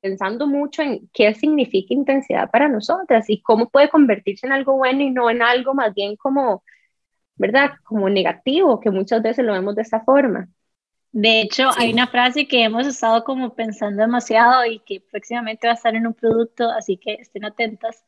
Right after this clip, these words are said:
Speaker 2: y es que ser intensa es mi superpoder.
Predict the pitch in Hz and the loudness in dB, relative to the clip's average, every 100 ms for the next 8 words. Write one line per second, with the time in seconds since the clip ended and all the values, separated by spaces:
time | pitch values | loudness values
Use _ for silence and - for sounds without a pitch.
0 | _ _ _ - 220 208 202 208 - 233 | _ _ _ -2 2 4 4 0 0 2
1 | 233 185 240 220 226 233 226 233 233 220 | 2 0 0 0 0 -2 -2 -2 -4 -2
2 | 208 208 226 220 208 208 185 196 | -4 -4 -6 -6 -8 -8 -6 -8